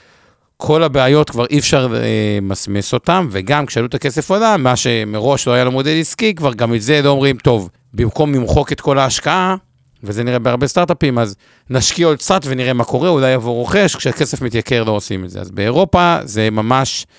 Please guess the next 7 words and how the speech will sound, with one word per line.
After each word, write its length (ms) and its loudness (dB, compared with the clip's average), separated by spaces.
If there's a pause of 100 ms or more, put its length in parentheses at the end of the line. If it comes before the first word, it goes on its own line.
(460)
בצורה 360 0
הרבה 260 2
יותר, 360 2
אה, 600 0 (260)
קיצונית, 920 -4
כי 160 -4
זה 140 -2